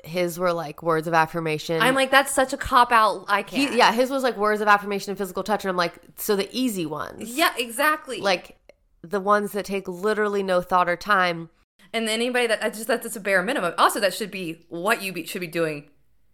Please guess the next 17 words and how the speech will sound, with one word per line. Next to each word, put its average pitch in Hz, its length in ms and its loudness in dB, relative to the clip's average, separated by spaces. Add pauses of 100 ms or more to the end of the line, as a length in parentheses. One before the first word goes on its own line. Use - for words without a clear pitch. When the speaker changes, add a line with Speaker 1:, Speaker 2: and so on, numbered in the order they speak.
(160)
Speaker 2:
anyways. 196 640 -2 (240)
Speaker 1:
With 320 220 0
all 220 240 8
of 247 80 0
those 285 220 2
things, 277 420 -2
I 196 200 2
feel 202 180 0
like 190 460 -2
what 180 340 0
I 180 140 2
get 151 300 -2
from 175 200 -2
it 180 180 0
is, 160 220 -4
like, 151 320 -6
realizing 170 1000 -2